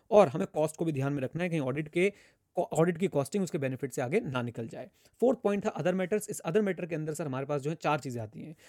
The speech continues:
लेकिन other matter की भूमिका क्या है वो मैं आपको पहले बता देता हूँ, Right? तो देखिए, कुछ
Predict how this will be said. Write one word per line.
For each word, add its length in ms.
लेकिन 200
other 200
matter 280
की 80
भूमिका 400
क्या 160
है 60
वो 80
मैं 100
आपको 160
पहले 220
बता 200
देता 220
हूँ, 120
Right? 200
तो 40
देखिए, 280
कुछ 200